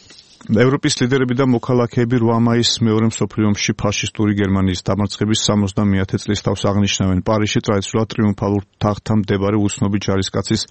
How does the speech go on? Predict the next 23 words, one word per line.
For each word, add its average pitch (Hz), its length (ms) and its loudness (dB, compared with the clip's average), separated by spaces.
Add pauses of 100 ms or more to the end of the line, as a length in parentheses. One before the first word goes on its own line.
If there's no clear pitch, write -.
(400)
საფლავთან 113 640 0
შეიკრიბნენ 101 600 -2
საფრანგეთის 98 680 -2
ხელისუფლების 95 720 -4
წარმომადგენლები 92 840 0 (360)
და 110 140 -2
სტუმრები, 98 600 0 (160)
მათ 95 260 -4
შორის, 98 240 0
შეერთებული 95 460 -2
შტატების 95 400 -2
სახელმწიფო - 440 -4
მდივანი 95 460 0 (380)
ჯონ 107 340 0
კერი. 104 360 -2 (340)
გერმანიაში 104 600 0
ხელისუფლების 101 640 -2
წარმომადგენლებმა 101 680 0
თავი 98 240 -2
მოიყარეს 98 480 0
ბერლინის 98 500 0
პარლამენტის 95 580 0
შენობაში, 95 560 -2